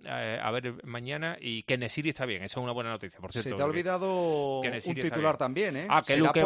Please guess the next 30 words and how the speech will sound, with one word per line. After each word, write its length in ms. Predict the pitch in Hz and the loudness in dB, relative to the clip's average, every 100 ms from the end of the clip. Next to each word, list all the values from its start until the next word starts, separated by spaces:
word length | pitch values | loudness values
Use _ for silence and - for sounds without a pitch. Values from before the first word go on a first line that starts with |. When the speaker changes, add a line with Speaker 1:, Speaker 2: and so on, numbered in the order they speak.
| 165 | 8
Speaker 1:
Bacchio, 240 | 143 175 | 6 4
Speaker 2:
beneficia 720 | 180 170 - 202 180 185 180 | 4 2 0 -2 -2 0 4
Speaker 1:
que 100 | 175 | 6
Luque 240 | 165 156 - | 6 4 6
Speaker 2:
a 40 | |
Speaker 1:
Bac-, 80 | 143 | 6
Speaker 2:
Víctor 200 | 147 165 156 | 6 4 2
Horta 360 | 151 233 254 262 | 2 0 -2 0
Speaker 1:
que 80 | |
Speaker 2:
y 20 | 135 | 2
Speaker 1:
Luque 160 | 139 | 2
Speaker 2:
no 180 | 139 - | 2 4
Speaker 1:
Bac-, 100 | 143 | 6
Speaker 2:
lo 120 | 156 | 4
quieres 240 | 151 160 143 | 0 -2 0
mencionar? 560 | 151 147 151 156 233 277 | -2 -4 -4 -4 -4 -2
Speaker 1:
que 100 | 131 | 0
Luque 300 | 135 120 117 | 0 -2 0
Bacchio 560 | 117 117 143 139 143 | 2 0 0 2 2
es 100 | 135 | 2
una 320 | 120 135 131 127 | 0 -4 -2 -2
auténtica 600 | 127 127 139 123 139 131 | -4 -2 -4 -2 -4 -2
maravilla 460 | 127 127 139 151 156 | 0 -2 -2 -4 -4
y 60 | |
que 100 | 131 | -2
le 80 | 107 | -4
encanta. 440 | 98 117 107 - - | -2 -4 -4 -10 -16
Speaker 2:
¿Fichaje 460 | - 143 - 175 196 | -6 -2 0 0 0
de 100 | 180 | 0
quién? 380 | 196 247 262 | 0 -2 -6